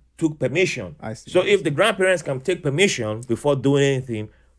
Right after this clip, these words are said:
Speaker 1: why should a stranger just come up like, "I'm gonna go
Speaker 2: I,
Speaker 1: grab
Speaker 2: I,
Speaker 1: the hair
Speaker 2: I, I
Speaker 1: and
Speaker 2: see
Speaker 1: pick
Speaker 2: what
Speaker 1: you
Speaker 2: you're
Speaker 1: up"?
Speaker 2: saying.
Speaker 1: I'm
Speaker 2: So, so
Speaker 1: like,
Speaker 2: it's, it's about, it's about the
Speaker 1: yeah.
Speaker 2: permission, not necessarily the curiosity.
Speaker 1: It,
Speaker 2: Okay.
Speaker 1: the, it, it begins in, you, you see so many ways. There are little, 'cause it starts with little things. And when you let, you allow that slide,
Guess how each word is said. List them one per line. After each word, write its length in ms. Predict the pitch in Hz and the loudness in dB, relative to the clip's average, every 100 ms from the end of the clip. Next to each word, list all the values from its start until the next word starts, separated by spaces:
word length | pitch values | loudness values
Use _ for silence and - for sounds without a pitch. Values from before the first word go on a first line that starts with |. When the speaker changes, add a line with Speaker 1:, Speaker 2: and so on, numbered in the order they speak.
| - | -2
Speaker 1:
why 220 | 165 - | 0 0
should 140 | 226 | 0
a 80 | 196 | 0
stranger 300 | 160 208 175 | 2 2 2
just 100 | 196 | 0
come 100 | 185 | 0
up 80 | 185 | 2
like, 180 | 180 233 | 4 4
"I'm 60 | 226 | 6
gonna 140 | 247 | 4
go 200 | 220 233 147 139 | 4 0 -4 -2
Speaker 2:
I, 100 | 143 | 4
Speaker 1:
grab 180 | 226 233 | 6 6
Speaker 2:
I, 100 | 151 | 4
Speaker 1:
the 40 | |
hair 220 | 165 - - | 4 4 4
Speaker 2:
I, 40 | |
I 60 | 156 | 2
Speaker 1:
and 60 | 143 | 0
Speaker 2:
see 120 | 165 | 2
Speaker 1:
pick 60 | 151 | 2
Speaker 2:
what 40 | |
Speaker 1:
you 40 | 127 | 4
Speaker 2:
you're 80 | 127 | 4
Speaker 1:
up"? 40 | |
Speaker 2:
saying. 140 | 131 120 | 2 2
Speaker 1:
I'm 40 | |
Speaker 2:
So, 160 | - 170 | 2 4
so 100 | 226 | 4
Speaker 1:
like, 80 | 180 | 2
Speaker 2:
it's, 80 | 185 | 2
it's 120 | 170 | 0
about, 280 | 156 151 151 | 2 2 0
it's 100 | 143 | 2
about 100 | 143 | 4
the 60 | 147 | 4
Speaker 1:
yeah. 40 | |
Speaker 2:
permission, 440 | 143 147 143 110 | 4 2 0 0
not 140 | 117 139 | 2 2
necessarily 460 | 120 - 120 120 113 | 2 2 2 2 0
the 120 | 107 | -2
curiosity. 720 | - 113 107 104 208 107 107 - | -4 -2 -2 0 -2 -2 -8 -14
Speaker 1:
It, 60 | 110 | -12
Speaker 2:
Okay. 120 | 170 | -2
Speaker 1:
the, 240 | 196 - | -2 0
it, 120 | 196 190 | -2 4
it 180 | 190 160 | 2 4
begins 580 | 147 165 208 190 - - 160 | 2 0 -2 -2 -6 -14 -6
in, 320 | 160 156 139 - | -4 -2 -6 -14
you, 140 | 160 | -16
you 220 | 160 165 180 | -10 -4 -4
see 180 | - | -4
so 140 | 247 202 | -2 0
many 180 | 190 190 | 0 0
ways. 300 | 170 170 151 | 2 2 4
There 100 | 151 | 2
are 20 | |
little, 220 | 165 190 180 | 4 2 2
'cause 200 | 185 175 | 0 0
it 60 | |
starts 280 | 160 208 196 | 0 0 0
with 80 | 151 | 0
little 280 | 143 151 147 | 0 0 -4
things. 520 | 139 101 78 - - _ _ _ _ _ | -4 -8 -10 -20 -20 _ _ _ _ _
And 120 | 123 135 | -4 0
when 140 | 175 | 2
you 120 | 165 | 2
let, 260 | 139 160 - | 0 -2 -4
you 140 | 139 131 | -2 0
allow 240 | 127 156 | 2 2
that 180 | 139 139 123 | 2 0 -2
slide, 580 | - 123 131 110 80 | -4 0 2 0 -4